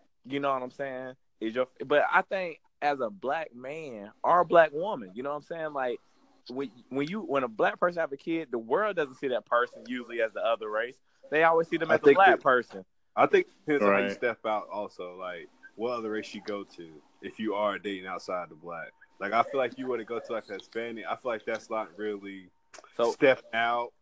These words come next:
Speaker 2: you know, I kinda feel like you just stepped a little over, but not really
Speaker 3: But,
Speaker 2: out.
Speaker 3: but you know what?
Speaker 2: You know, like
Speaker 3: Hispanic has always gotten a nigga pass.
Speaker 2: And that's what
Speaker 1: Always.
Speaker 2: so
Speaker 1: Always.
Speaker 3: They always have, have gotten it, even though they're not,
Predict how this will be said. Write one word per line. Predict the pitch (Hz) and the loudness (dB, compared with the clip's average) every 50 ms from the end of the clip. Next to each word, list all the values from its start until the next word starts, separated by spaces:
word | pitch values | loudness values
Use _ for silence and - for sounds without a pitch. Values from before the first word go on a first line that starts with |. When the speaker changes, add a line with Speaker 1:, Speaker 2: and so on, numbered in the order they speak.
| - | -16
Speaker 2:
you | - 123 127 127 | -12 -10 -10 -8
know, | 131 127 123 123 | -6 -4 -4 -4
I | 127 | -4
kinda | - - 147 131 127 | -4 -4 -4 -6 -6
feel | - - 127 | -6 -6 -8
like | 117 113 | -8 -8
you | 120 113 | -10 -16
just | 110 - - | -20 -14 -10
stepped | 123 117 110 - | -10 -10 -10 -10
a | 107 | -12
little | 107 110 110 104 87 | -10 -10 -10 -10 -10
over, | 92 107 107 107 104 107 104 104 - _ - | -8 -8 -8 -8 -8 -8 -8 -8 -10 _ -8
but | 107 110 | -6 -6
not | 110 110 - | -4 -4 -6
really | 104 101 - _ | -8 -8 -8 _
Speaker 3:
But, | 107 - | 2 4
Speaker 2:
out. | 180 165 165 | 4 6 6
Speaker 3:
but | 165 180 180 147 170 | 8 8 8 8 6
you | 185 202 | 4 2
know | 202 190 185 180 | 2 2 0 0
what? | 180 185 185 180 160 139 | 0 0 0 -2 -2 -2
Speaker 2:
You | 135 135 | -2 -4
know, | 131 127 123 123 120 117 | -4 -6 -6 -8 -10 -10
like | 110 - - | -12 -10 -10
Speaker 3:
Hispanic | 147 131 - - - 170 175 185 180 170 151 - | -10 -10 -6 -4 -2 0 0 0 0 -2 -2 -4
has | 151 139 120 135 - _ | -4 -4 -4 -4 -6 _
always | 143 143 131 123 117 | -4 -2 -2 0 0
gotten | 113 117 117 107 101 107 | 0 0 -2 -2 -6 -8
a | 104 | -8
nigga | 107 113 110 104 101 95 - | -6 -6 -4 -6 -6 -8 -10
pass. | 95 85 67 71 - - - - | -12 -14 -14 -16 -16 -18 -14 -6
Speaker 2:
And | 117 | 0
that's | 135 156 | 4 8
what | 156 156 | 8 8
Speaker 1:
Always. | 147 135 123 120 110 101 92 87 - - - | 8 8 6 2 2 -2 -6 -8 -10 -12 -10
Speaker 2:
so | 104 98 - | -10 -8 -4
Speaker 1:
Always. | - 147 165 170 151 120 110 101 87 90 95 - - - | 2 4 4 6 4 4 0 -4 -8 -12 -16 -16 -14 -4
Speaker 3:
They | 123 135 135 135 - | 0 2 2 2 2
always | - 139 143 - _ _ _ _ _ - | 0 -2 -4 -4 _ _ _ _ _ -2
have, | 131 127 123 117 110 | 0 0 0 -2 -6
have | - 139 123 117 110 | -8 -8 -8 -8 -6
gotten | 131 143 175 190 165 127 | -4 -4 -2 -4 -4 -4
it, | 117 | -6
even | 123 135 139 143 131 | -6 -6 -6 -6 -6
though | 123 123 120 | -6 -4 -2
they're | 120 120 | -2 -4
not, | 117 120 127 147 180 214 202 - | -4 -4 -4 -4 -4 -4 -4 -6